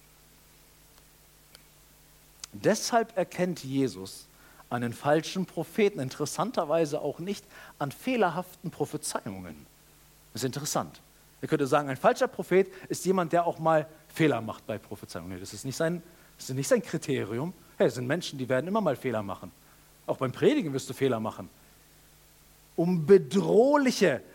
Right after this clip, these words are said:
falsche Leute, die reißende Wölfe sind, zu entlarven, hat Jesus seine ganz eigenen Kriterien. Und Jesus sagte bereits, dass falsche Propheten sich verstellen und inwendig, also von außen nicht sichtbar verkehrt sind.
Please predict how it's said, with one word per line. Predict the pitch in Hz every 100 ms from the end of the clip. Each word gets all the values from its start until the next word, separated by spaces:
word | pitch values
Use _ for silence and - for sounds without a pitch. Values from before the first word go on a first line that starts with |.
| -
falsche | - - - - 302 - 262
Leute, | 226 226 254 - 160 110 - - - -
die | 185
reißende | 180 247 254 185
Wölfe | 160 269 233
sind, | 151 143
zu | -
entlarven, | 165 143 151 202 208 170 170 - - - - - _ _
hat | - 143
Jesus | 151 160 143
seine | 156 143
ganz | 139 131 -
eigenen | 160 220 190 131 117
Kriterien. | - 113 - 113 98 87 71 71 _ _ _ _ _ _ - _ _ - - - - - - _ -
Und | 139
Jesus | 131 151 120
sagte | - 185 - 123
bereits, | 107 85 90 139 - -
dass | 80 -
falsche | - - 107 -
Propheten | 110 117 - 139 135
sich | 120 107
verstellen | - 110 - 160 165 131
und | 107 -
inwendig, | - 208 180 120 110 110 120 160
also | 123 113
von | - 131
außen | 120 147 160 - 131
nicht | 113 110
sichtbar | 110 185 - - 131 117
verkehrt | - 120 - - 175 165 170
sind. | - 87 117 196